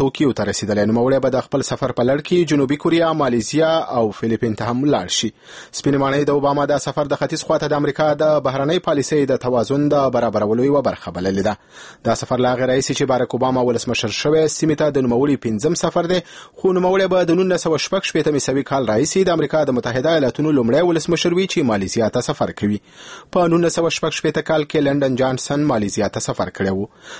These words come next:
د سوداګرۍ مسلې په سیمه کې د شمالي کوریا سره سیمه ییزه ترینګلتیا، د چین په ختیځ سمندر کې د چین پرمختګونه د نوموړي د دې سفر د اجنډا په سر کې شاملې مسلې دي. اوباما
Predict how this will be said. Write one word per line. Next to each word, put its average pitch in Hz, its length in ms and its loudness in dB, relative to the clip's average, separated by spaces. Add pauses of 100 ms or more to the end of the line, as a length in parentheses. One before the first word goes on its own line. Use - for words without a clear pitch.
(120)
د 180 200 4
سوداګرۍ 165 520 0
مسلې 165 440 2
په 151 120 0
سیمه 165 220 0
کې 156 180 2
د 151 140 4
شمالي 143 340 0
کوریا 156 280 2
سره 151 260 2
سیمه 127 180 2
ییزه 151 220 0
ترینګلتیا، 147 500 2 (140)
د 120 160 4
چین 147 180 0
په 131 120 -2
ختیځ 160 320 0
سمندر 147 360 0
کې 151 140 -2
د 123 100 -2
چین 160 180 0
پرمختګونه 147 540 0
د 156 120 2
نوموړي 131 360 2
د 120 80 2
دې 135 160 2
سفر 147 300 -2
د 117 120 2
اجنډا 110 280 0 (100)
په 101 120 -4
سر 117 180 -2
کې 147 220 2
شاملې 120 400 2
مسلې 98 380 -2
دي. 101 100 -2 (680)
اوباما 160 260 0